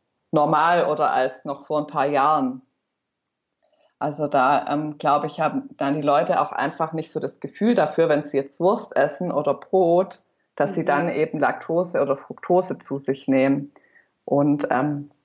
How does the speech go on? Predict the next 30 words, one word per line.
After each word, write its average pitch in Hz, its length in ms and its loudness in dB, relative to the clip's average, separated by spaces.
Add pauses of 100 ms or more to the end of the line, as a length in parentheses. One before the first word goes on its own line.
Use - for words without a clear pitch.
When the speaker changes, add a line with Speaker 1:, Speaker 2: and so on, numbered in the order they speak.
(140)
Speaker 1:
ja, 143 140 4
deswegen 165 340 2
glaube 151 240 2
ich, - 140 -8
können 165 200 -2
die 165 80 -4
Leute 151 360 0
das 151 160 -6
dann 143 180 -2
auch 123 180 -2
oft - 300 -4
nicht 147 320 -6 (400)
zusetzen. 151 1080 -2 (1500)
Ähm, 156 480 0 (920)
genau, 143 520 4
und 143 560 0 (340)
auch 147 280 0
gerade 160 300 2
mit 160 200 -8
so - 100 -10
Süßgetränken, 175 1400 -4
die 147 260 -2
kalorienreduziert 175 1200 0
sind, 156 220 0
da 139 120 2
sind 147 200 -4
dann 139 200 2
oft - 200 -4
so 143 100 -8
Zuckeraustauschstoffe 175 1300 0